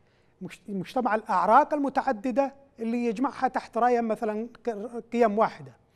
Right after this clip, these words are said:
القبيلة هي الإطار الجغرافي الذي يضم أكثر من عرقية وأكثر من دين.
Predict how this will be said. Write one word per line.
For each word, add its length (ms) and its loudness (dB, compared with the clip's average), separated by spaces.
القبيلة 420 2
هي 200 -2
الإطار 640 -6
الجغرافي 1000 -2
الذي 380 -4
يضم 460 -2
أكثر 420 -2
من 160 -6
عرقية 580 -4
وأكثر 460 -4
من 200 -2
دين. 240 -6